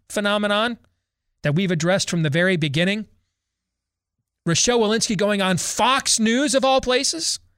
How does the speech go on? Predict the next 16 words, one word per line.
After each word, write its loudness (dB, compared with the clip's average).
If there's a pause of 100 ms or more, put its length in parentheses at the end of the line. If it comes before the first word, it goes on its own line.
(720)
to 0
admit 2
that -4
seventy-five 0
percent 0
of -6
those 0
who -2
died 0
with -4
covid -2
had -2
at -4
least -2
four 0
comorbidities. 0